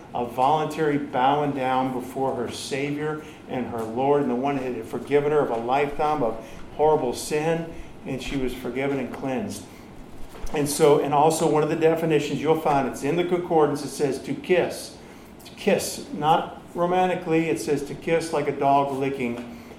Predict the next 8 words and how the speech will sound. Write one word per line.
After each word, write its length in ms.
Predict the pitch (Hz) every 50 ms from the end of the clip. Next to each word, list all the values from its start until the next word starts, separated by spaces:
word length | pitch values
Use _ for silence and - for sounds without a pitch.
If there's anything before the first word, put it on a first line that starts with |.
| - - - - - - - -
his 340 | - 135 135 156 147 139 131
master's 580 | 135 135 131 131 131 127 - - 135 117 - -
hand. 440 | - 127 123 120 110 101 - - - - - - - - - - - -
And 180 | - 123 139 139
so, 500 | - - - 151 135 127 120 117 - - - - - - -
uh, 300 | - 139 131 123 120 113 -
the 120 | 127 120
worshiper 880 | 117 123 147 165 175 - 185 170 - - 175 175 175 175 - - -